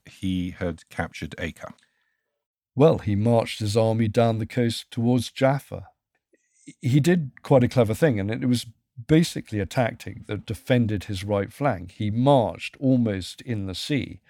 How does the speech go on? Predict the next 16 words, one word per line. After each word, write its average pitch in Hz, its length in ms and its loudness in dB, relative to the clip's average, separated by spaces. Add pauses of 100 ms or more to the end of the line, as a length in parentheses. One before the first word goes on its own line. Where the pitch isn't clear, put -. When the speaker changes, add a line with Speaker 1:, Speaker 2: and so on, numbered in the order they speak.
(380)
Speaker 2:
along 131 320 4
the 117 100 2
coast - 540 -10 (320)
so 120 400 2
that 113 300 -2 (120)
no 131 240 6
one 117 220 0
could 104 160 -4
outflank 101 580 -2
him 80 220 -14
on 87 100 -10
his 90 160 -8
right 95 300 -6
flank. 85 440 -8 (520)
Uh, - 160 -10
so 117 480 2